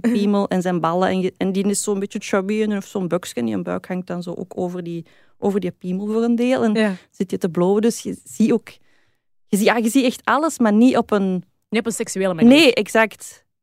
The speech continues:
Speaker 2: En dat, dat is wel vaak, zeker als je dan wel een seksscène ziet van twee mensen met een niet typisch Hollywood lichaam,
Speaker 1: Ja.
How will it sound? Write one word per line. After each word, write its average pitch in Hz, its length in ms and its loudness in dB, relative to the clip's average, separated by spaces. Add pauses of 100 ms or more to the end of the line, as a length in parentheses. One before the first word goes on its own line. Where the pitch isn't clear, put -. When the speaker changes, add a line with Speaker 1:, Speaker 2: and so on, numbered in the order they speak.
(120)
Speaker 2:
En 196 340 0
dat, - 300 0
dat 208 100 2
is 247 180 -2
wel 202 200 2
vaak, 190 420 -2 (640)
zeker 240 420 2
als 190 140 -2
je 202 120 -4
dan 175 260 0
wel 165 180 0
een 254 120 2
seksscène 254 580 -4
ziet 247 320 -2
van 185 260 -4 (160)
twee 202 260 -2
mensen 185 380 -4
met 170 100 -4
een 165 220 0
niet 208 320 0
typisch 196 360 -6
Hollywood 226 460 -2
lichaam, 262 480 -2
Speaker 1:
Ja. 208 160 -2